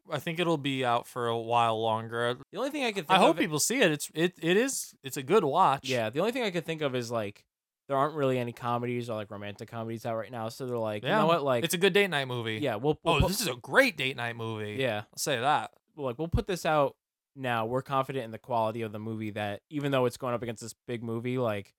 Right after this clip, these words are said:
Speaker 1: They're offering something different.
Speaker 2: "We're offering something different, and people who wanna go see a comedy are gonna go see this rather than that." So, I mean
Speaker 1: Yeah.
Speaker 2: but I, I actually hope that this makes its money back because I think this is better than, like, a,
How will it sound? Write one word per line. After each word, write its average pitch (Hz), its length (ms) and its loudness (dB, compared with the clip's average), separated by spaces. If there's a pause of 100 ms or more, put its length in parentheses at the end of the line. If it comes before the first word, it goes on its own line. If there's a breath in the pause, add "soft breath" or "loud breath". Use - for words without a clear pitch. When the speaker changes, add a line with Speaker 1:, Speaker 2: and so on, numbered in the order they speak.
(240)
Speaker 1:
They're 131 160 2
offering 139 240 0
something 127 240 -4
different. 131 300 -2
Speaker 2:
"We're 139 60 6
offering 131 220 0
something 123 280 -6
different, 113 300 -4
and 104 60 -8
people 120 240 -6
who 120 60 -6
wanna 110 160 -2
go 107 80 -4
see 113 200 -6
a 104 60 -6
comedy 104 360 -6
are 101 80 -10
gonna 104 140 -12
go 98 100 -10
see 110 140 -12
this 98 220 -12
rather 92 200 -14
than - 80 -20
that." - 220 -20
So, 160 120 -10
I 156 80 -6
mean 135 240 -2 (160)
Speaker 1:
Yeah. 143 220 -2 (180)
Speaker 2:
but 135 240 0 (440)
I, 190 120 2
I 226 220 4
actually 240 280 0
hope 170 200 2
that 110 120 -2
this 127 140 -8
makes 127 200 -4
its 107 120 -14
money 110 200 -8
back 120 220 0
because 117 220 -8
I 113 140 -2
think 123 180 -12
this 117 160 -10
is 110 100 -12
better 110 300 0
than, 104 220 -4
like, 98 220 -6
a, 107 100 -10